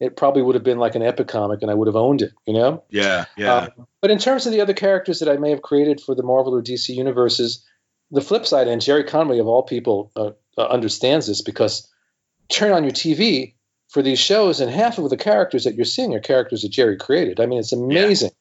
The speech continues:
Speaker 1: how
Speaker 2: Yeah.
Speaker 1: much of his stuff is out there. Um, and, and we do get compensated for that. And
Speaker 2: Yeah.
Speaker 1: maybe not compensated on the same level as if we completely owned the character, but, you know, if they use those characters in a big way, you can get significant compensation for it.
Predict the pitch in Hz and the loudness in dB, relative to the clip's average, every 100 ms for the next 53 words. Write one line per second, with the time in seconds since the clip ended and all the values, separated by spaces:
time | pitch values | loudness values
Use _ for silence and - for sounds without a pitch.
0 | _ _ _ - - 143 131 139 - 135 | _ _ _ -8 0 2 2 0 -4 -10
1 | - 143 120 113 120 156 175 101 - - | -4 -2 0 0 2 2 0 -4 -4 -14
2 | _ _ _ - 120 117 113 110 _ _ | _ _ _ 0 2 2 0 -6 _ _
3 | _ 123 120 117 117 117 - 127 123 120 | _ 2 4 4 2 -2 -6 -2 0 0
4 | 120 131 135 170 165 143 160 165 135 - | -2 -2 0 2 2 0 -2 0 0 2
5 | 101 92 - 85 - - _ _ _ _ | 2 0 -6 -10 -10 -14 _ _ _ _
6 | _ 120 117 117 131 - 139 143 139 - | _ -2 0 2 2 0 0 0 0 0
7 | 147 127 120 135 120 110 120 117 98 131 | 0 0 0 0 0 -2 0 0 -2 -2
8 | 127 123 120 117 113 117 123 117 113 107 | 0 2 2 2 2 -2 -2 -4 -4 -2
9 | 123 117 120 117 107 - 214 220 190 139 | -2 2 2 2 -2 -2 0 0 0 -2
10 | 139 _ _ _ _ - 139 160 170 143 | -2 _ _ _ _ -2 0 2 0 2
11 | 165 165 175 165 143 - 147 143 139 117 | 0 0 0 0 0 0 2 2 0 0
12 | 131 120 110 131 120 151 156 139 131 143 | 0 -2 0 -2 2 2 4 2 0 -6
13 | 156 165 170 180 - 160 160 147 131 127 | -4 -2 -2 -2 -2 -2 -2 0 -4 0
14 | 135 127 110 208 220 104 - 95 92 | 0 -2 -2 0 0 -2 -2 -2 -2